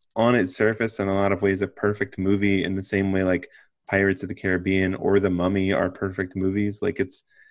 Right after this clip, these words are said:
it's well constructed. There's not a lot of empty space. There's not,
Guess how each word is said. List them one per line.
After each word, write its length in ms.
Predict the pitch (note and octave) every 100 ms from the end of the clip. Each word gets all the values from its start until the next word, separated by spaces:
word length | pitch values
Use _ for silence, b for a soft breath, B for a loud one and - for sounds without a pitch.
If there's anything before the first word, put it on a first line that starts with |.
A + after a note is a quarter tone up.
| b b -
it's 160 | G#2+
well 280 | G2+ A2 A2+
constructed. 800 | A2+ G#2+ G2 G#2 G#2 - G#2 F#2+
There's 220 | G2 F#2
not 380 | G2 G2+ G2+ G2+
a 60 | G2
lot 240 | G2 F#2
of 120 | F2 -
empty 320 | G2+ - G2
space. 580 | - - F#2 F#2+ F#2+ -
There's 240 | G2 F#2
not, 300 | G2 G2 F#2+